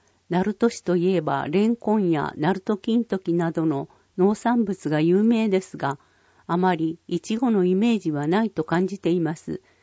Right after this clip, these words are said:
でも、鳴門市には、うずしおベリーというとても美味しいブランドイチゴがあります。イチゴは人気が高いので、流行らせると面白いと思います。大釜大輝二百五ホームルーム。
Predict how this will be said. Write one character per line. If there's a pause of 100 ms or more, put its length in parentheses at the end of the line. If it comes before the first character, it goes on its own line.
(260)
で
も、
鳴
門
市
に
は、 (340)
う
ず
し
お
ベ
リ
ー
と
い
う
と
て
も
美
味
し
い
ブ
ラ
ン
ド
イ
チ
ゴ
が
あ
り
ま
す。 (520)
イ
チ
ゴ
は
人
気
が
高
い
の
で、 (340)
流
行
ら
せ
る
と
面
白
い
と
思
い
ま
す。 (840)
大
釜
大
輝
二
百
五
ホ
ー
ム
ル
ー
ム。